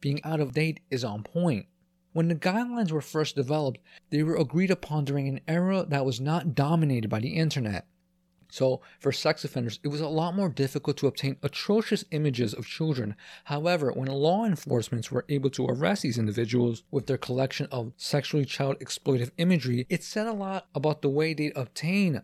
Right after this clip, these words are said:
the pictures. With the introduction of the internet, child pornography has exploded, where back in the eighties, getting one picture was a hassle. Now people can obtain hundreds of images of children in a matter of minutes. And so the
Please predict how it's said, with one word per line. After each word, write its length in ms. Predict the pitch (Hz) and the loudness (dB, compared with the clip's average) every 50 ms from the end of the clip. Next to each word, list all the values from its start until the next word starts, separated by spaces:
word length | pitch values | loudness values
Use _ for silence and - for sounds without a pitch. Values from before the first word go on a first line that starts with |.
| _ - | _ -14
the 80 | 120 | -10
pictures. 540 | 107 - 113 104 - - 110 104 104 - - _ - - _ | -6 -6 -6 -6 -6 -8 -8 -8 -8 -10 -14 _ -20 -4 _
With 160 | 156 147 - | -2 0 0
the 160 | - 147 - - | -2 -4 -2 2
introduction 520 | 156 147 135 - 139 127 139 131 - - 127 | 2 2 2 2 4 4 2 2 2 0 -2
of 100 | 110 107 | -2 -2
the 120 | 117 113 - _ - | -4 -6 -8 _ 2
internet, 680 | 202 214 208 202 - 175 135 120 110 107 113 - _ _ | 4 4 4 4 2 0 0 0 0 -2 -4 -6 _ _
child 400 | - - - 185 202 226 240 233 - | -12 -8 -4 -2 0 0 0 0 0
pornography 600 | - 185 151 147 147 151 143 151 147 - 160 151 | -2 0 0 0 -2 -2 -4 -4 -4 -4 -4 -4
has 260 | 127 123 139 120 110 | -4 -4 -6 -4 -4
exploded, 1160 | 123 107 - - - - - - - _ - 165 165 170 180 190 190 185 151 123 98 80 76 - _ _ - - - - | -4 -4 -4 -6 -6 -6 -6 -8 -10 _ -10 -8 -6 -4 0 2 4 4 4 4 2 0 -4 -10 _ _ -20 -20 -18 -4
where 260 | - 147 147 131 - - - | -2 0 0 0 -2 -2 0
back 240 | 165 175 185 - | 2 2 2 2
in 80 | 190 175 | 0 0
the 160 | 170 156 - - | 0 -2 -2 -2
eighties, 640 | 175 202 220 220 190 170 143 135 127 123 117 - - _ - _ _ _ | 0 0 2 2 2 2 2 2 0 -2 -4 -8 -12 _ -20 _ _ _
getting 360 | - 185 190 202 175 139 127 | 0 2 4 4 4 2 2
one 220 | 131 156 180 185 175 | 2 2 2 2 2
picture 320 | - 147 127 - - 131 | 0 0 0 2 2 2
was 160 | 113 120 113 | 2 2 0
a 60 | 117 | 0
hassle. 680 | 101 - - 175 180 180 160 - - - 117 104 - - - - - - - - | -2 -2 -2 0 0 2 0 0 2 2 2 2 0 -2 -8 -18 -20 -20 -10 -4
Now 320 | 143 147 170 190 220 247 | 0 2 2 2 2 0
people 260 | 240 - 214 220 208 214 | -2 -2 -2 -2 -2 -2
can 160 | 214 190 175 | -2 -2 -4
obtain 300 | 170 151 - - 165 156 | -4 -6 -6 -4 -4 -4
hundreds 760 | 139 - - - - - - 196 220 226 226 226 233 214 - | -4 -6 -8 -14 -16 -4 0 2 2 2 2 2 2 2 2
of 140 | 180 156 - - _ _ | 2 0 -2 -6 _ _
images 480 | 170 185 185 190 180 147 127 117 101 110 | -2 0 2 2 2 2 2 0 0 -2
of 140 | 113 113 | -4 -4
children 460 | - - - 185 196 202 160 143 131 131 | -4 -2 0 4 4 4 4 2 -2 -2
in 120 | - 135 | -2 -4
a 60 | 127 | -4
matter 440 | 123 135 147 165 165 175 165 156 143 | -4 -4 -4 -4 -4 -2 -2 -2 -2
of 140 | 127 113 107 | -2 -2 -4
minutes. 600 | 123 135 151 170 165 131 82 - - - - - - | -4 0 0 2 2 0 -2 -6 -10 -12 -12 -6 -6
And 140 | 175 156 | -4 -4
so 100 | - 180 | -2 -2
the 160 | 175 175 185 | -4 -4 -6